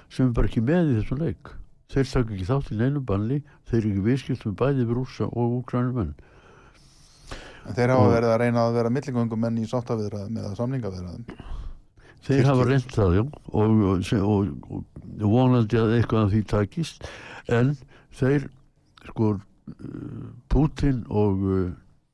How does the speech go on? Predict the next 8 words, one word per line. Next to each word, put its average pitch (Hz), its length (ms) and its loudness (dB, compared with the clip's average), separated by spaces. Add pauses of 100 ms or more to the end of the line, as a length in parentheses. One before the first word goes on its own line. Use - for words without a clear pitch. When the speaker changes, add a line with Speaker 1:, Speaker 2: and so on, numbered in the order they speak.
(240)
Speaker 1:
Erdogan 120 560 0
hafa 110 280 2
haft 110 200 2
mjög 110 220 2
náið 101 240 2
samband, 101 460 -2 (720)
sem 120 480 2 (1000)
er 117 360 2